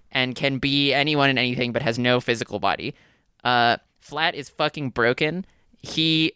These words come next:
magic hacks his way into the police station with Jack the Ripper and takes over the police station by becoming all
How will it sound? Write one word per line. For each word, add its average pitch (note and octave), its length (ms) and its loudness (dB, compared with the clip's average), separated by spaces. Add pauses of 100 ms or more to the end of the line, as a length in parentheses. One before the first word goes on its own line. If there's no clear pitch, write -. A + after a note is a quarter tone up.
magic D3+ 380 -2
hacks D3 340 -6
his C3+ 160 -4
way C#3 320 4
into B2+ 140 0
the A#2 80 2
police C3+ 260 0
station B2 480 -2
with C#3 400 -2
Jack C3 220 -2
the B2 80 -12
Ripper A#2 320 -6
and B2+ 400 -4 (100)
takes - 240 -4
over C#3+ 240 0
the C3 80 -6
police C3+ 220 -4
station B2 420 -4
by A#2+ 380 -2
becoming C3+ 460 -2
all C#3 440 2